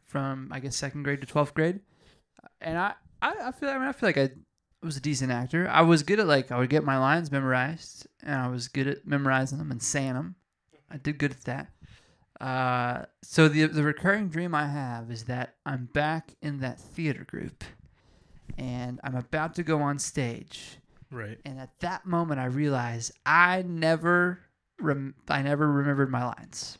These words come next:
Speaker 2: You never
Speaker 1: I never
Speaker 2: learned them?
Speaker 1: memorized them. Never learned them, because usually it's, uh, oh yeah, it's like, it's present day, and it's like, "Oh, I remember when I did this play.
Speaker 2: Yeah.
Speaker 1: This was the importance of being earnest," or whatever.
Speaker 2: <laughs>
Speaker 1: That was one of 'em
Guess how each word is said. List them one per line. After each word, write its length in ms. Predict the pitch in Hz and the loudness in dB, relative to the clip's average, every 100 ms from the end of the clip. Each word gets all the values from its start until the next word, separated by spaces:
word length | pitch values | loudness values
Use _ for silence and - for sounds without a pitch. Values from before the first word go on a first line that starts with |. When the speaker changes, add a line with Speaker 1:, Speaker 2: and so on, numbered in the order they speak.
| _ | _
Speaker 2:
You 80 | 123 | -14
never 160 | 117 117 | -12 -6
Speaker 1:
I 140 | 135 | 0
never 120 | 143 | 2
Speaker 2:
learned 0 | |
them? 60 | 151 156 | 4 4
Speaker 1:
memorized 320 | 139 123 123 - | 4 2 0 -4
them. 120 | - | -10
Never 240 | - 147 175 | -2 0 2
learned 240 | 160 139 | 2 2
them, 100 | - - - _ - - | -2 -14 -20 _ -20 -4
because 460 | 156 170 185 180 143 | -2 4 6 6 8
usually 440 | 180 240 202 165 | 10 10 10 6
it's, 300 | 156 156 - | 4 2 2
uh, 380 | 151 143 139 127 - _ _ _ | 4 6 6 4 0 _ _ _
oh 320 | 196 208 214 | 4 6 6
yeah, 400 | 196 202 214 180 - | 6 4 2 2 0
it's 200 | 160 165 | -2 0
like, 160 | 139 | -2
it's 140 | 131 - | -4 -4
present 400 | 170 170 202 - | 0 0 -2 0
day, 340 | 147 120 135 - _ _ _ - - | 0 0 -6 -12 _ _ _ -12 -2
and 80 | |
it's 140 | 151 151 | -2 0
like, 180 | 147 151 | -4 -2
"Oh, 140 | - 196 | 2 4
I 160 | 175 | 6
remember 420 | 196 185 170 160 156 | 4 4 2 2 2
when 160 | 147 | 0
I 100 | 135 123 - | -4 -8 -2
did 240 | 180 160 | -2 0
this 200 | 135 117 | -2 -2
play. 420 | - - - - - _ | -4 -12 -12 -16 -20 _
Speaker 2:
Yeah. 340 | 147 123 120 123 | -10 -8 -10 -6
Speaker 1:
This 240 | 156 151 | -6 -6
was 160 | 147 123 | -6 -4
the 120 | 127 | -2
importance 440 | 123 - 190 190 175 | -4 -4 -6 -6 -10
of 100 | 151 | -4
being 240 | 165 160 | -2 -2
earnest," 460 | 135 131 123 - - | -4 -6 -6 -12 -10
or 60 | 135 | -10
whatever. 300 | 127 123 117 - | -10 -12 -10 -4
Speaker 2:
<laughs> 80 | - | -2
Speaker 1:
That 160 | 143 | 2
was 120 | 156 147 | 2 2
one 160 | 156 | 2
of 120 | 147 | 2
'em 220 | 147 143 | 2 -2